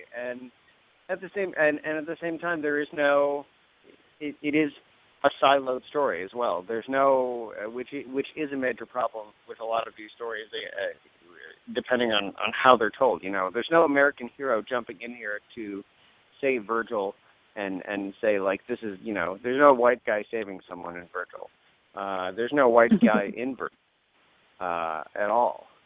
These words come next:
Speaker 1: Um, and so I think that is another, uh, important thing. You know, it is, it is a story about Jamaica with Jamaicans taking place in Jamaica. And, uh, our tendency, of course, is to say, well, a-, as you said, like, "Look at all these other people. We're doing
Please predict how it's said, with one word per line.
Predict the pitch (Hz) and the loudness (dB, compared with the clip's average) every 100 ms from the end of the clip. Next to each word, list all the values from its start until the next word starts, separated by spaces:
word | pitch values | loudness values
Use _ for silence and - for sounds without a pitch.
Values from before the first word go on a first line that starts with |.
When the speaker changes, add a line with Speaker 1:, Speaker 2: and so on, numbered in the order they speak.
| _ | _
Speaker 1:
Um, | 98 95 90 87 92 - | -12 -10 -10 -12 -16 -14
and | 110 110 - | -12 -10 0
so | 120 117 | 4 6
I | 127 | 4
think | 156 143 | 0 -2
that | 131 | -2
is | 120 | -2
another, | 123 123 117 117 107 _ _ _ _ 117 | -6 -4 -2 -2 -4 _ _ _ _ -4
uh, | 110 92 67 _ _ _ _ _ _ _ _ | -2 -2 -4 _ _ _ _ _ _ _ _
important | 135 131 151 127 113 | -4 4 4 4 2
thing. | 113 73 82 | -2 -4 -10
You | 117 117 | -8 -2
know, | 107 98 | 0 0
it | 123 | 0
is, | 135 131 120 - | 2 0 0 -8
it | 131 | -4
is | 135 127 | -4 -4
a | 135 | -10
story | - 127 127 | -2 0 2
about | 107 104 110 120 | 0 2 2 2
Jamaica | 131 123 117 127 113 | -2 -4 -4 -2 -4
with | 107 113 - | -2 -6 -8
Jamaicans | 117 107 104 107 104 | -8 -8 -8 -16 -16
taking | 113 110 110 | -14 -14 -12
place | 110 104 - | -10 -8 -12
in | 95 | -18
Jamaica. | 101 101 120 113 101 - _ _ _ _ - | -8 -2 -2 0 -2 -2 _ _ _ _ -6
And, | 127 123 123 123 120 117 - | -2 2 2 2 0 -4 0
uh, | 120 120 117 110 87 _ _ _ _ _ _ - | 4 4 4 0 -4 _ _ _ _ _ _ 0
our | 135 | 0
tendency, | 135 143 151 143 135 | 2 -2 -4 -4 -6
of | 117 | -8
course, | - 139 143 131 | -2 -2 -2 -6
is | 120 | -14
to | 127 117 | -14 -8
say, | 123 113 104 98 | -2 0 0 0
well, | 127 131 | 2 4
a-, | 135 - | 4 2
as | 127 - | -4 -4
you | 135 | -10
said, | - 131 92 | -4 -4 -4
like, | 90 | -8
"Look | 127 127 | -8 -4
at | |
all | 123 113 | -4 -4
these | 127 | -4
other | 120 - | -6 -8
people. | 113 95 101 | -14 -12 -6
We're | 113 | -8
doing | 110 107 | -6 -12